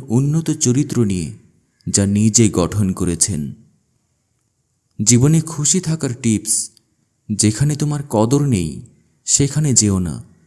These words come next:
যে বুঝতে চায় না তাকে বোঝাতে যেও না, যে সত্য বললে রেগে যায় তার রাগ ভাঙিও না, যে তোমার চোখের নিচে নেমে গেছে তাকে কখনো উপরে তোলার চেষ্টা করো না।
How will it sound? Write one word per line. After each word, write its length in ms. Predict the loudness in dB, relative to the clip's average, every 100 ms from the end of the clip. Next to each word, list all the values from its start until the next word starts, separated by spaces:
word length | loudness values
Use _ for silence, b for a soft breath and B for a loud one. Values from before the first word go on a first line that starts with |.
| _ _ _ -4
যে 200 | 2 4
বুঝতে 420 | 4 0 0 0
চায় 220 | 0 0 0
না 80 | -2
তাকে 260 | -4 -4
বোঝাতে 480 | 0 2 2 2 0
যেও 220 | 0 0 -2
না, 140 | -4 -8 -18 _ _ _ _ _ _ _ _
যে 120 | 0 4
সত্য 380 | 4 2 -2 2 4
বললে 300 | 4 4 4
রেগে 300 | 2 2 4
যায় 260 | 2 0 -6 -16 _ _ _ 0
তার 100 | 2
রাগ 240 | 2 2 2
ভাঙিও 360 | 2 4 4
না, 180 | 0 -4 -8 -14 _ _ _ _ _ _ -2
যে 140 | 4 4
তোমার 280 | 4 2 2
চোখের 340 | 2 2 2 2
নিচে 280 | 4 4 4
নেমে 220 | 4 4
গেছে 320 | 2 0 0 -2 -6 -18 _ _ _ _ _ -2
তাকে 220 | 2 2
কখনো 340 | 2 0 2 0 2
উপরে 340 | 2 4 4
তোলার 280 | 2 2 2
চেষ্টা 340 | 2 0 0 -2
করো 220 | -2 -2
না। 140 | -4